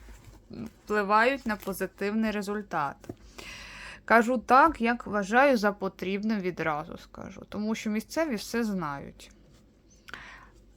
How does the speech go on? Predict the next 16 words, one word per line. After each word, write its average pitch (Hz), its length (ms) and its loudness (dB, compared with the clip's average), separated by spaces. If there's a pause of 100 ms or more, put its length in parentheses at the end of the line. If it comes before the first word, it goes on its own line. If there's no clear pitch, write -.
Стан 240 360 4 (140)
військ 202 320 -4
ворога. 190 480 2 (380)
Глибоке 185 480 -4
Лук'янці. 190 720 -6 (1600)
Стан 214 380 0
військ 196 300 -6
ворога, 214 420 2
Глибоке 180 500 -4
Лук'янці. 180 640 -8 (800)
Подивимось, 170 640 -6
військ - 260 -12
ворога, 170 280 -6
що - 220 -10
там 180 220 -8
вони. 165 260 -10